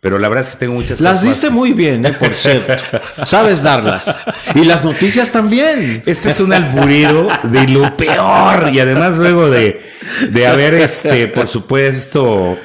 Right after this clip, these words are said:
Speaker 1: eh, aprendido en la Ciudad de México, imagínese usted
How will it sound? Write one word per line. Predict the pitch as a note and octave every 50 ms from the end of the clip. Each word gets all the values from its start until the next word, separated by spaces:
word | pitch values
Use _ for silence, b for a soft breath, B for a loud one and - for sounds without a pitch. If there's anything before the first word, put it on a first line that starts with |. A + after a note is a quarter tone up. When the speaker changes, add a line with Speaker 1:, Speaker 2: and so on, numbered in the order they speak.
| - -
Speaker 1:
eh, | G#2+ G#2+ G#2 G2+ G#2
aprendido | G#2 G#2 - A#2+ A#2 A#2 C3+ D3 C#3 C3
en | A#2
la | G#2+ G2
Ciudad | F2 - - G2+ G2 A2 A#2+ A#2+
de | A#2+ C#3 C#3+
México, | C#3+ D3 D#3 D3+ C3+ C#3 - A#2+ G#2 - - A#2 A2+ A2+ C3 D#3 B B B B B B B B B -
imagínese | F2 F2 F#2 F2+ - - A#2 B2 A#2+ G#2 - F#2+
usted | F2+ - - - G#2+ G#2 G#2 G2+ G2+ - -